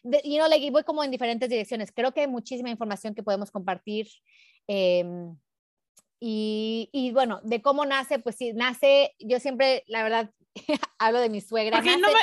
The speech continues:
Speaker 2: me, o sea, no sé si yo me acuerdo algo así que te escuché en algún momento, que una amiga te decía como que,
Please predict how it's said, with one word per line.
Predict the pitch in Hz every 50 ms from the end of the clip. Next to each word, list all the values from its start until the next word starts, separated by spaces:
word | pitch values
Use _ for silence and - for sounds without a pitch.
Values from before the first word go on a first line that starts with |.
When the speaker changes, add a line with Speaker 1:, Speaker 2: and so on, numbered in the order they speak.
| -
Speaker 2:
me, | 269
o | 254 262
sea, | 339 330 - 269
no | 320 359
sé | 359 392
si | 359 - 349 311
yo | 349 320
me | 302 311
acuerdo | 311 302 302 294 285 294 269 277
algo | 277 285 277 277
así | 269 269 - 277 277 262 -
que | 277 277
te | - 262
escuché | - - 247 240 - 262
en | 247
algún | 254 240 233 226 240 233
momento, | 240 226 233 233 220 254 254 262
que | 254 233 - -
una | 277 294 269 294
amiga | 294 269 262 269 254 269 277 277
te | 277
decía | 247 220 202 202 202 - 240 220 226 233 233
como | 262 254 233 240 233
que, | - 226 214 196 196